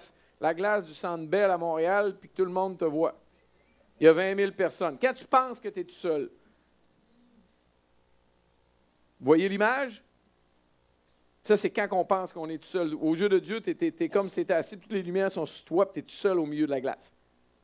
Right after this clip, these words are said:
Puis t'es tout nu. Ou, t'es gêné, tout est à nu et découvert. Regarde, vous comprenez, là ?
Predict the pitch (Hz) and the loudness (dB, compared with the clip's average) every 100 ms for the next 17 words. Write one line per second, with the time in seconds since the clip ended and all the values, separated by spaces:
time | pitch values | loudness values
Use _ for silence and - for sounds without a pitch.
0 | _ _ - 175 185 180 - _ _ _ | _ _ 4 4 4 -8 -12 _ _ _
1 | _ _ _ _ _ - - - - - | _ _ _ _ _ -20 -20 -20 -20 -20
2 | - - - - - - - 285 - 170 | -20 -20 -20 -20 -20 -10 -2 0 0 -6
3 | 160 - - _ - - 208 202 196 208 | -8 -12 -20 _ -20 2 8 8 6 -4
4 | 202 285 269 240 240 247 262 233 240 233 | -6 -6 -4 0 0 0 -6 -6 -6 0
5 | 233 277 220 123 147 190 - - 165 220 | 2 4 0 -4 -8 -8 -8 -20 -6 -4
6 | 208 208 233 302 302 311 | -2 0 0 2 2 0